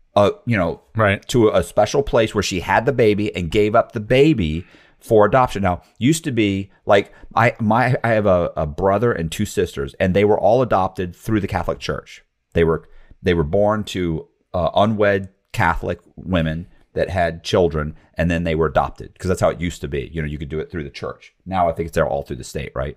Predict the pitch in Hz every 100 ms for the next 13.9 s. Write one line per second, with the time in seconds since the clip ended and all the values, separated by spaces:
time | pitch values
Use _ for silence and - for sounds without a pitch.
0 | - 104 98 98 92 90 95 101 90 -
1 | _ _ _ _ _ _ - - - 90
2 | 80 78 71 - _ _ _ _ - 120
3 | 123 85 90 - 107 90 87 127 - 73
4 | 69 92 - 160 151 123 101 107 95 95
5 | 82 131 120 82 127 165 139 135 151 151
6 | 131 113 87 - 127 143 113 - - -
7 | _ _ - 135 120 113 104 - _ 110
8 | 107 107 131 160 139 98 117 151 143 139
9 | 113 107 - 98 - 95 87 87 82 76
10 | 82 76 - 117 - 95 113 113 120 85
11 | 80 71 104 82 - 80 78 - - -
12 | - _ - - _ 123 113 - 165 175
13 | - 151 156 156 95 87 87 - -